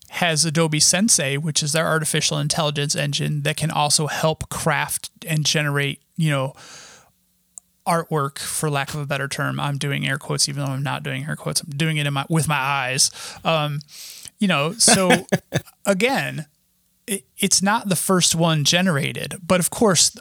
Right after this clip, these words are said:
Speaker 1: all the banter around this is that the fact that Sophia can do art, now I'm doing actual air quotes. I'm gonna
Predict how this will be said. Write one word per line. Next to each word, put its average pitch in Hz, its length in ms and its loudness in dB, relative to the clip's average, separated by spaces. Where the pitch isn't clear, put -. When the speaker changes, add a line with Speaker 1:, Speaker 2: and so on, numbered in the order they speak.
Speaker 1:
all 190 280 4
the 160 140 0
banter 160 640 0
around 143 340 0
this 143 280 0
is 147 200 0
that 147 240 0
the 151 80 0
fact 180 400 -2
that 180 140 -2
Sophia 156 720 2
can 151 180 0
do 151 520 0
art, 160 680 0
now 156 200 0
I'm 143 100 -2
doing 147 360 -2
actual 143 380 0
air 165 160 4
quotes. 165 440 0
I'm 175 80 -2
gonna 156 120 -4